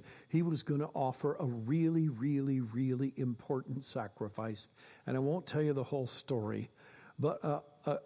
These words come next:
a, a fellow Israelite came up and he said to David, "Listen, I'll give you the sacrifice. It's my honor to give this to the king." And I want you to look at David's response. It's up here.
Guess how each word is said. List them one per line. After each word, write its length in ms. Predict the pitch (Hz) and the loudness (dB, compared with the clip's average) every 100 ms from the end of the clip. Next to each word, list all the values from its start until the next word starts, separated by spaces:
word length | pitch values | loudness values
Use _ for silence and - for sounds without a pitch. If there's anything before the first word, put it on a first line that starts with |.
| - | -2
a, 260 | 135 123 - - | 0 0 -4 -6
a 80 | 160 | -4
fellow 360 | - 196 214 240 | 0 0 0 2
Israelite 680 | 151 143 151 139 139 127 - | 0 2 2 2 0 -2 -2
came 260 | 147 151 | 0 2
up 260 | 110 117 - - - - - | 0 -2 -8 -20 -20 -20 -4
and 160 | 143 | 2
he 140 | 135 151 | 4 4
said 400 | 135 156 151 135 | 2 2 2 2
to 140 | 151 | 0
David, 420 | 135 139 131 131 | 4 4 2 0
"Listen, 460 | 117 151 - 127 110 - - - - | 2 2 2 0 -2 -8 -20 -20 -2
I'll 160 | 151 151 | 2 2
give 480 | 127 127 180 117 | 2 4 4 4
you 220 | 147 139 131 | 2 2 0
the 180 | 131 | -2
sacrifice. 1160 | 123 - 120 98 - 101 - - - - - - - _ _ _ _ _ _ _ _ _ - - | -2 0 -2 -4 -8 -8 -6 -8 -10 -14 -12 -14 -20 _ _ _ _ _ _ _ _ _ -20 -4
It's 200 | - 151 | 0 2
my 240 | 160 147 151 | 2 0 0
honor 480 | - 160 147 113 85 - - - | 0 0 2 -2 -4 -12 -20 -4
to 120 | - | -2
give 300 | 120 139 139 | 0 2 2
this 260 | 123 120 - | 0 0 -4
to 220 | - 123 | -4 -4
the 100 | 110 | -4
king." 320 | - 110 82 - - _ - - - - | -6 -8 -8 -12 -20 _ -20 -20 -20 -10
And 100 | - | -2
I 40 | 135 | 0
want 200 | 165 - | 0 0
you 80 | 170 | 2
to 60 | |
look 180 | 147 147 | 2 0
at 180 | 160 131 | -4 0
David's 400 | 120 120 123 117 | 0 2 -2 -2
response. 640 | 123 117 - 120 92 - | -2 -4 -6 -8 -8 -10
It's 160 | 104 120 | -6 -6
up 160 | 113 | -6
here. 220 | - - | -8 -10